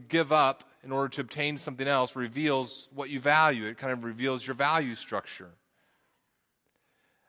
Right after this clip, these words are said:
Another foundational principle of worship economics would be that you measure what a person values, not just in a snapshot, not just in a moment, but over the course of, of time.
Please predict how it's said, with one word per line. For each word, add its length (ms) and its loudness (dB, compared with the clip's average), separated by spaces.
Another 580 6
foundational 680 0
principle 480 -4
of 160 -8
worship 320 -4
economics 640 -4
would 180 -6
be 260 0
that 300 2
you 140 -4
measure 560 2
what 140 2
a 40 2
person 400 -6
values, 520 2
not 180 0
just 240 -6
in 80 -4
a 140 -2
snapshot, 880 0
not 140 -6
just 200 -14
in 60 -4
a 60 -2
moment, 500 0
but 180 -4
over 460 -2
the 60 -14
course 460 -2
of, 260 -2
of 160 -14
time. 580 -2